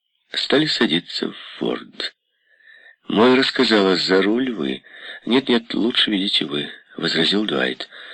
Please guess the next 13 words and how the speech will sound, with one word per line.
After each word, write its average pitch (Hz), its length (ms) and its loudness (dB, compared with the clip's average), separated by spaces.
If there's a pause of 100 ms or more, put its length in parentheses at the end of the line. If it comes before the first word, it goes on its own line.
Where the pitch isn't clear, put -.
(260)
Я 147 160 4
не 160 100 4
знаю 151 280 4
дороги 131 520 4
и, 113 40 4
пожалуй, 120 420 0
еще 127 200 2
наскочу - 460 0
на 123 100 -2
что-нибудь - 480 -4
на - 100 -6
встречной - 500 -4
полосе. - 480 -4